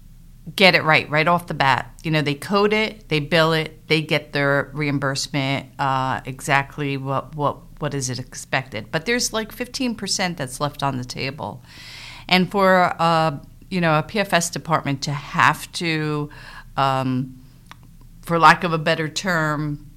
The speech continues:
look through, uh, you know, find a needle in a haystack,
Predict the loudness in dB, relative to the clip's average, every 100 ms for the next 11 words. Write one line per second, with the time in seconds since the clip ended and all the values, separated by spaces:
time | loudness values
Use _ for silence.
0 | -14 -4 -2 -2 -6 -4 -2 -2 -4 -6
1 | -8 -8 -4 -2 -2 -2 -4 -6 -4 -4
2 | 4 4 6 0 -2 -2 -2 -4 -4 -4
3 | -4 -2 0 0 -2